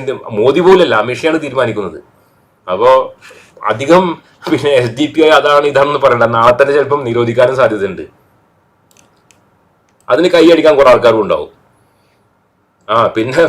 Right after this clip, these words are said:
പ്രതിപക്ഷത്തിന്റെ കാര്യം, അത് പിന്നെ പറയാതിരിക്കാനല്ലേ, പ്രതിപക്ഷം അതിനേക്കാൾ ഈ വി ഡി, ഈ മറ്റേ വി ഡി സതീശനൊക്കെ അല്ലേ, ആ, ഒരു ഉണ്ണാക്കന്മാരാണൊക്കെ, ഒരു കാര്യമില്ല, സ്വന്തം കാര്യം, സ്വന്തം കാര്യം തന്നെ. ഞങ്ങൾക്ക് എന്ത് ചെയ്യാൻ പറ്റും, ഞങ്ങൾക്ക് നേട്ടം എന്ത് ചെയ്യാൻ കഴിയും? ഇപ്പൊ തന്നെ ഒരു,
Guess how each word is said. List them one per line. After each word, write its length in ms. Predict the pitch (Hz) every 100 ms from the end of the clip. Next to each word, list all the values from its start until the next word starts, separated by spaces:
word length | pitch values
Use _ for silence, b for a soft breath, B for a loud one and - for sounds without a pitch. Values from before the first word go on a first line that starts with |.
| - 123
പ്രതിപക്ഷത്തിന്റെ 720 | 113 131 139 139 156 165 175
കാര്യം, 240 | 156 113
അത് 120 | 92
പിന്നെ 300 | 104 120 135
പറയാതിരിക്കാനല്ലേ, 760 | 135 143 135 151 156 156 120 87
പ്രതിപക്ഷം 460 | 92 90 107 -
അതിനേക്കാൾ 340 | 123 127 123 117
ഈ 220 | 107 135
വി 220 | 139 127
ഡി, 80 | 127
ഈ 360 | 123 120 139 139 135
മറ്റേ 280 | 110 120 107 B B 117
വി 140 | 127
ഡി 160 | 127 127
സതീശനൊക്കെ 580 | 131 127 127 131 120
അല്ലേ, 200 | 117 95
ആ, 300 | 87 101 104
ഒരു 840 | 110 107 117 120 110 143 143 135 - - _ _ _ _ -
ഉണ്ണാക്കന്മാരാണൊക്കെ, 1120 | 95 110 123 127 143 151 160 151 147 95 73 -
ഒരു 340 | 98 113 143
കാര്യമില്ല, 380 | 143 131 127 104
സ്വന്തം 500 | - 120 139 156 165 135
കാര്യം, 320 | 131 127 110
സ്വന്തം 400 | 113 123 131 117
കാര്യം 240 | 113 110
തന്നെ. 180 | 113 98
ഞങ്ങൾക്ക് 520 | 101 113 131 135 -
എന്ത് 360 | 135 110 110 110
ചെയ്യാൻ 260 | 113 104
പറ്റും, 400 | 101 98 - _ -
ഞങ്ങൾക്ക് 420 | 117 147 - 151
നേട്ടം 300 | 131 123 120
എന്ത് 180 | 117 110
ചെയ്യാൻ 220 | 110 107
കഴിയും? 100 | 104
ഇപ്പൊ 220 | - 160
തന്നെ 120 | 160
ഒരു, 320 | 175 185 180